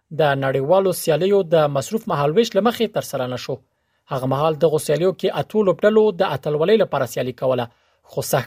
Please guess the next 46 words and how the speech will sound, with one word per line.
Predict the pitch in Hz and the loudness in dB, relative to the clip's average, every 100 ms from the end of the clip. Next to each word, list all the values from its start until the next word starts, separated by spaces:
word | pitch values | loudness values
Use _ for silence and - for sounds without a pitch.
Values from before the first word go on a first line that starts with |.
| - | 0
کال | 180 170 165 | 0 2 0
د | 147 | 0
لوبډلو | 135 185 165 | 2 0 0
شمیر | - 220 220 | -2 -2 -2
پنځو | 135 147 196 | -4 -4 -4
ته | 120 | -8
ښکته | - 135 127 | -10 -10 -6
شوی. | 139 131 127 _ _ _ _ _ - | -2 -2 -2 _ _ _ _ _ -6
اخوا | 131 151 143 | -2 0 2
د | 143 151 | 0 -4
کرکټ | 143 147 165 | -8 -2 -2
برخې | 156 170 156 | -2 -4 -2
یو | 147 - | -2 -2
شمیر | 156 143 | -8 -2
مبصرین | 139 135 156 185 190 170 | 0 0 -2 -2 2 2
د | 143 | 2
شپږیز | - 147 175 165 | 0 -6 -4 -2
لیګ | 202 - 170 | -2 0 0
د | 143 143 | 0 -2
ترسروي | 131 151 170 156 | -2 0 2 0
اهمیت | 160 156 185 | -2 -6 -8
ته | - | -8
په | - | -6
کتو | 139 226 233 | -2 0 2
وایي، | 220 196 _ _ _ _ _ | 2 0 _ _ _ _ _
په | 135 127 | -2 2
دغه | 143 143 | 2 2
لیګ | 170 - | -2 -2
کې | 185 160 | -2 2
د | 151 | 0
افغانستان | 147 135 - 180 180 151 | 0 -8 -2 0 0 2
د | 156 160 | 2 2
ملي | 196 | 0
لوبډلې | 180 147 196 190 180 170 | 0 4 4 4 2 2
د | 143 | 2
لوبغاړو | 139 - 185 190 160 | 0 0 0 2 0
ګډون | 151 196 - | -2 -4 -4
خورا | 156 226 180 | -2 0 -2
ارزښتناکه | 143 - 220 254 220 | -6 -4 -4 -2 0
دی | 202 175 _ _ _ 339 | 0 0 _ _ _ -2
او | 277 269 | 2 2
دا | 247 | 2
چاره | 262 240 233 | 0 2 4
به | 226 | 4
له | 208 226 | 2 2
نویو | 233 233 | 2 0